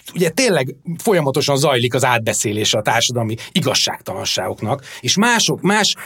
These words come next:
ö, kutatások is ezt figyelik meg, tehát ezt most nem csak Magyarország kapcsán mondom, mert például a, a Csárna Börkovics, aki, ö, Boszniáról ír,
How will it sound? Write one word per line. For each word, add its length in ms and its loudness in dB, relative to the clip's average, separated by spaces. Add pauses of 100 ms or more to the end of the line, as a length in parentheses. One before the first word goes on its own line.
(140)
ö, 200 2
kutatások 640 0
is 80 0
ezt 240 -2
figyelik 340 -2
meg, 160 0
tehát 200 -2
ezt 140 -2
most 160 -4
nem 240 2 (140)
csak 220 -2
Magyarország 720 0 (160)
kapcsán 400 -2
mondom, 320 -2
mert 140 -6
például 480 2
a, 160 -2 (420)
a 100 -6
Csárna 340 2
Börkovics, 460 0
aki, 460 -2
ö, 200 0
Boszniáról 800 0
ír, 180 -8